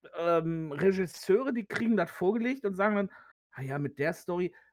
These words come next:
na ja, so kann ich damit nix anfangen.“ Und dann fangen die an, re-, selber rumzubasteln und re-, selber rumzumachen und dann,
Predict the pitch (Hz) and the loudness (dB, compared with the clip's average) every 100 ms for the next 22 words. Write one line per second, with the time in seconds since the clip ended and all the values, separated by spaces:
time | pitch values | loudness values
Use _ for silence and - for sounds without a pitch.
0 | _ 143 156 156 143 165 - 190 - 165 | _ -4 -2 -2 -2 -4 -2 -2 -2 -4
1 | 160 165 - - 196 226 196 196 - 233 | -4 -8 -4 -2 -2 -2 -2 -2 -2 -2
2 | 220 185 214 190 170 180 214 170 143 240 | 0 2 2 2 2 4 4 4 2 0
3 | - 247 233 254 - 226 202 185 160 180 | 0 -2 -2 -2 -2 -2 -2 -4 -2 0
4 | 185 175 170 214 - 220 214 233 214 185 | 0 0 0 -2 -4 -4 -2 -4 -6 -4
5 | 190 196 202 | -2 -2 -4